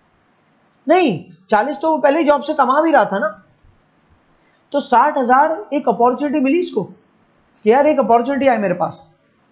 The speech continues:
लेकिन इस opportunity को हासिल करने के लिए मेरी एक opportunity cost भी है कि मैं कुछ lose भी तो कर रहा हूं ना, कि ये साठ कमाने का तो चालीस lose भी करूंगा,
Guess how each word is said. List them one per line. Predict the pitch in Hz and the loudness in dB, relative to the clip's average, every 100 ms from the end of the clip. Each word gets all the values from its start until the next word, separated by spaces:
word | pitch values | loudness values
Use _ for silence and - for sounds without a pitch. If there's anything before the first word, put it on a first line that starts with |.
| _ _ _ 185 | _ _ _ -2
लेकिन | 220 311 | 0 0
इस | 330 269 | -2 -2
opportunity | 196 233 254 294 302 | 0 0 0 -2 0
को | 277 | 0
हासिल | 196 202 277 | 2 0 -2
करने | 247 240 262 | -2 -2 -2
के | |
लिए | 294 | -2
मेरी | 294 302 | -2 -2
एक | 294 | 0
opportunity | 240 247 262 277 302 | 0 0 -2 -8 -2
cost | 240 233 208 | 0 0 -2
भी | 254 202 | -4 -2
है | 143 - _ _ _ _ _ _ _ _ _ _ _ | -4 -10 _ _ _ _ _ _ _ _ _ _ _
कि | 208 | 0
मैं | 277 | 2
कुछ | 294 302 | 2 0
lose | 226 247 277 | 2 2 2
भी | 302 | 2
तो | 311 | 2
कर | 262 | 2
रहा | 190 | 2
हूं | 233 | 0
ना, | 277 - - | -4 -12 -8
कि | 202 269 | -4 -4
ये | |
साठ | 262 262 | -2 -2
कमाने | 247 262 262 | -2 -4 -2
का | 277 | -2
तो | 285 | 0
चालीस | 277 247 254 | 0 -2 -2
lose | 240 254 | -2 -2
भी | 254 | 0
करूंगा, | 214 175 151 | 0 -2 -4